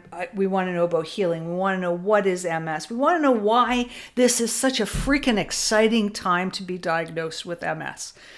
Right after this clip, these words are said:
Now, I've been called out on that statement a million times, trust me. And every time I am, I think about it and I think, "No, this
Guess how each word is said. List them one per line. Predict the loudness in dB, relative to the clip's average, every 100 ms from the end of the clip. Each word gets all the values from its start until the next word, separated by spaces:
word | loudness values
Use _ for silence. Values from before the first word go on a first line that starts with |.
| -20 -20 _ 0
Now, | 6 6 6 -6 -20 _ 4
I've | 6
been | 6
called | 6 6 8
out | 8 8
on | 6 2
that | -2 -2
statement | -2 0 0
a | 2
million | 4 4 2 -2
times, | 0 0 -2 0
trust | 2 2 -4
me. | -12 -12 -16 -4 6
And | 8 8 6 2 -8 4
every | 4 4
time | 2 4 4
I | 4
am, | 4 4
I | 2
think | 0 -2
about | 4 6 6
it | 4 2
and | 0
I | 0
think, | -2 -6 -4
"No, | -2 0 -2 -8 -20 _
this | 6 8 6 0